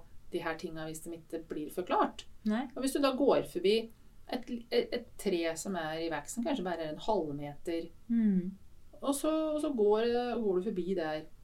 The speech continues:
Speaker 1: og så, og så har du lyst til å bare bryte av en kvist, og så bryter du av den kvisten, eller som sitter på toppen.
Speaker 2: Mm.
Speaker 1: Altså toppskuddet, da har du ødelagt det treet for det året. Er du riktig uheldig, så har du kanskje ødelagt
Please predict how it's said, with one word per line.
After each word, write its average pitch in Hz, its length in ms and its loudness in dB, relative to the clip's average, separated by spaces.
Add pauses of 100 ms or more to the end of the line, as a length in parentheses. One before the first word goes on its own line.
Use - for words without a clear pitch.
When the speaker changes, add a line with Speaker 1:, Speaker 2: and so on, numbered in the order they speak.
(340)
Speaker 1:
og 285 100 -6
så, 330 140 2 (100)
og - 100 0
så 285 140 -2 (140)
har 254 180 -4
du 269 80 -2
lyst 208 160 2
til 208 60 -4
å - 20 4
bare 208 160 4
bryte 185 380 0
av 175 80 -4
en 196 60 -4
kvist, 165 280 -2
og - 20 0
så 220 80 -2
bryter 214 600 0
du 214 60 4
av 214 100 0
den 196 180 0
kvisten, 180 520 -6
eller 196 240 -4
som 214 120 -4
sitter 214 220 -4
på - 100 -2
toppen. 277 540 6
Speaker 2:
Mm. 208 460 8
Speaker 1:
Altså 240 280 -4
toppskuddet, 208 840 0
da 233 140 6
har - 40 0
du - 460 -2
ødelagt 196 800 0 (440)
det 202 140 0 (100)
treet 170 600 0 (560)
for 214 100 0
det 175 160 6
året. 156 380 0
Er 175 180 -2
du 185 80 2
riktig 196 320 -2
uheldig, 160 260 -2
så 175 100 -2
har 170 80 -2
du 180 40 -2
kanskje 175 240 -4
ødelagt 160 320 -4